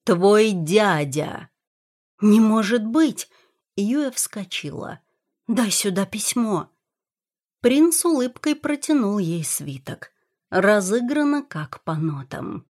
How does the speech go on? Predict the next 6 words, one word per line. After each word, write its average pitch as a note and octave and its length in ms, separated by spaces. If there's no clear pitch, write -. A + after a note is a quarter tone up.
«Сколько C#4 460
счастья C4+ 540
сразу A#3+ 420
на A3 120
меня B3 300
свалилось! B3 720